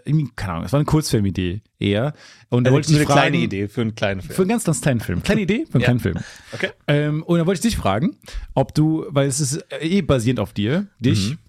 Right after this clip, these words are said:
Speaker 1: wie auch immer Deutsch funktioniert, ähm, und habe ich überlegt, wie wär's denn, wenn du, ähm, quasi dich selber spielst,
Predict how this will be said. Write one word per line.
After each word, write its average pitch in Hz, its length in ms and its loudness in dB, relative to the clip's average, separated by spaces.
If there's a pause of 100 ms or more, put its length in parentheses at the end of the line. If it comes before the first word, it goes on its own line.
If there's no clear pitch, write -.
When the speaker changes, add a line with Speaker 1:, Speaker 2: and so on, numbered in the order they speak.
(600)
Speaker 1:
wie 113 80 0
auch - 60 0
immer 110 100 2
Deutsch 98 220 0
funktioniert, 165 540 0 (400)
ähm, 170 280 2
und 180 160 2
habe 165 140 0
ich 151 40 -2
überlegt, 156 260 -2
wie 143 100 2
wär's 156 220 0
denn, 139 280 0
wenn 123 280 0
du, 139 420 0
ähm, 120 500 -2 (280)
quasi 127 180 0
dich 110 140 -2
selber 175 300 0
spielst, - 680 -2